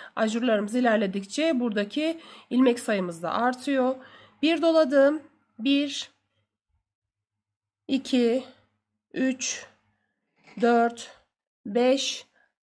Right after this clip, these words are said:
altı tane düz örüyorum. Bakın yavaş yavaş ilmeklerimiz de azalıyor. Burada hemen ilmeklerimi değiştirerek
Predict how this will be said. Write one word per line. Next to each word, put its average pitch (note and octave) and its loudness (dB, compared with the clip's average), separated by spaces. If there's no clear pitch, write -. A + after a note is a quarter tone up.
altı D#4+ 0
tane A3+ 2
düz F3 -6
örüyorum. C#3 -8
Bakın G3 -2
yavaş A3 4
yavaş B3 -2
ilmeklerimiz F3 -4
de E3 -6
azalıyor. A#3 -2
Burada A#3+ 2
hemen D4 0
ilmeklerimi C#4 0
değiştirerek C4 0